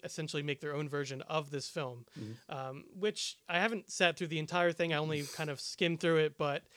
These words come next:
Speaker 1: yeah, to me, just not as effective, um, in general. But it's interesting as, uh, you know, just it, from film history standpoint, it's interesting that they,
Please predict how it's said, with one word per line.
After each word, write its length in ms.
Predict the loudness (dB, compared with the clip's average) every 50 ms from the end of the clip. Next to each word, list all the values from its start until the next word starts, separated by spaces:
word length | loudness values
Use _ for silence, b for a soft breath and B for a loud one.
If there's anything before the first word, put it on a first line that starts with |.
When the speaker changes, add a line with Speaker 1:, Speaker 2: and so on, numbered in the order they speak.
| -20 _ _ -6
Speaker 1:
yeah, 180 | -4 -4 -4
to 160 | -2 -2 -2 2
me, 220 | 4 4 4 4
just 240 | 2 0 -4 -4 -2
not 280 | 0 2 2 2 0 0 -2
as 220 | -2 -2 0 -2
effective, 520 | -4 -4 -2 -4 -4 -4 -6 -10 -10 -10 -12 -16 -14 -12
um, 320 | -10 -10 -10 -12 -12 -14 -16 -16 -12
in 120 | -12 -10 -6
general. 440 | -6 -6 -4 -4 -6 -6 -8 -10 b b b b b b b b b b _ 0
But 120 | 2 2
it's 120 | 2 0 -2
interesting 640 | -4 -2 -2 -2 -2 0 -2 -2 -2 -4 -6 -8 -10 -8 -6
as, 440 | -2 0 0 0 0 -4 -8 -10 -8
uh, 280 | -6 -4 -4 -4 -4 -4 -4
you 100 | -4 -4
know, 60 | -4 -2
just 340 | -2 -4 -4 -6 -10 -8 -4
it, 320 | -4 -4 -4 -4 -8 -12 -4
from 160 | -2 0 0 0
film 240 | 2 2 4 4
history 340 | 4 2 0 0 -2 -4 -4
standpoint, 480 | -4 -2 -2 -2 -2 0 -2 -2 -2 -2
it's 120 | -4 -4
interesting 420 | -6 -4 -4 -4 -6 -4 -4 -4 -2
that 160 | -2 -2 -2 -4
they, 280 | -4 -4 -4 -6 -8